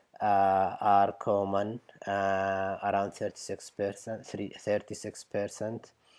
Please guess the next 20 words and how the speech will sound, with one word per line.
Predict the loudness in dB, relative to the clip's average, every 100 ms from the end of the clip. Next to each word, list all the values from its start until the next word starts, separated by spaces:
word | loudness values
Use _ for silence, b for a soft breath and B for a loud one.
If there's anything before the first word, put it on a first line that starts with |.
| B B B B -6
Uh, | 0 2 2 0 -2 -2 -2 -2 -2 -2 -2 -2 -4
discussing | -8 -8 -6 -4 -4 -4
these | -4 -6 -10 -4
types | 0 0 -2 -10
of | -12 -8
anomalies | -6 -4 -4 -4 -6
is | -8
beyond | -8 -6 -6
the | -8
scope | -6 -6
of | -6 -8
this | -10 -8
lecture, | -8 -6 -6 -4 -6 b b _
but | -2 0 0 _
to, | -4 -2 -2 -2
uh, | 0 2 2 0 -2 -6 -10 -16 _ -20 _
to | -12 -10
talk | -2 0 0 -4 -16 -6
briefly | -4 -4 -4 -4
that, | 2 2 2